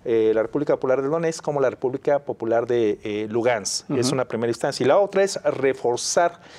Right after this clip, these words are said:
Speaker 1: la seguridad tanto en lo que se refiere al puerto de Sebastopol como lo que se refiere en sí a toda la península de Crimea, que desde dos mil catorce, a través de un referendo,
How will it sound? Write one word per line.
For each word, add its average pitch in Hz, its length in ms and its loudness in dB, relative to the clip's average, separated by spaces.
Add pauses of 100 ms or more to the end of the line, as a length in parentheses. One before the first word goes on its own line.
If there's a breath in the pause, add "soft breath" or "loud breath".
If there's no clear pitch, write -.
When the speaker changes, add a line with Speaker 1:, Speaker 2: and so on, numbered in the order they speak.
(200 loud breath)
Speaker 1:
la 113 460 2
seguridad 135 720 0 (600 loud breath)
tanto 165 600 -2
en 113 160 -4
lo 110 80 0
que - 80 -20
se - 160 -4
refiere 143 480 2
al 113 280 2
puerto 135 300 -2
de 147 60 2
Sebastopol 139 680 0
como 135 220 -2
lo 104 160 0
que 107 380 0
se - 160 -6
refiere 135 340 0
en 147 100 -2
sí 175 380 -4
a 117 160 0
toda 135 240 2
la 135 140 0
península 120 500 -2
de 104 140 -2
Crimea, 127 400 -2 (260 loud breath)
que 180 220 2
desde 127 260 2
dos 110 160 2
mil 120 140 -4
catorce, 156 420 0
a 123 40 -2
través 110 260 2
de 123 80 -4
un 131 40 -2
referendo, 202 560 0